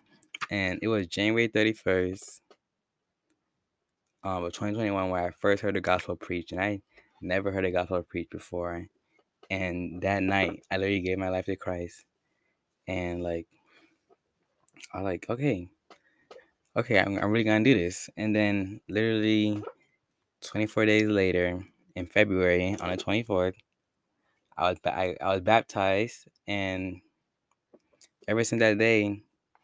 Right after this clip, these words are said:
um, God has changed, has been changing me, and he's still changing me to this day.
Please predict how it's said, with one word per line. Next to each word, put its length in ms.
um, 280
God 180
has 140
changed, 360
has 240
been 160
changing 360
me, 180
and 80
he's 240
still 300
changing 300
me 120
to 160
this 80
day. 340